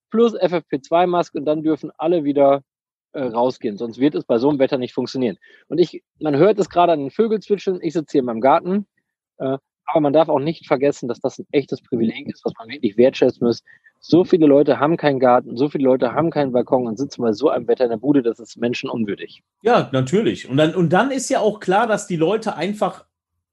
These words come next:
Speaker 2: irgendwann sagen, "Nee, jetzt ist Schluss." Und das ist genau das Problem, weil es wird einfach nicht jeder hinhören mehr und auch teilweise zu Recht, weil, weil's einfach völlig be-,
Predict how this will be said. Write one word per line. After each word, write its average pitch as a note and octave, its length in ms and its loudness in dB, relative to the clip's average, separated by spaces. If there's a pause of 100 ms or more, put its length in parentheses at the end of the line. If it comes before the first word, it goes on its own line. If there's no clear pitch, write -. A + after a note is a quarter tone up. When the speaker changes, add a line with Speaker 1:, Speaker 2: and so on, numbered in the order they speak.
(160)
Speaker 2:
irgendwann A#3+ 520 0
sagen, G3+ 240 0
"Nee, G3 140 2
jetzt F3 320 -2
ist D#3+ 120 -8
Schluss." C#3+ 500 -6
Und D#3+ 280 -4 (300)
das B3 220 0
ist A#3+ 180 -4
genau G3 300 2
das A3+ 200 -2
Problem, G3 440 -2
weil F3 240 0 (720)
es F3 260 0
wird C#4 280 0
einfach B3+ 380 0
nicht A3+ 280 -2
jeder G#3+ 340 2
hinhören C#4 760 0
mehr D4 440 0
und F#3 420 -2
auch G#3 280 0 (160)
teilweise A3+ 600 0
zu F3 180 -2
Recht, G#3 460 -2
weil, E3 220 2
weil's E3 180 0
einfach F3 480 -6
völlig E4+ 800 0 (160)
be-, - 360 -2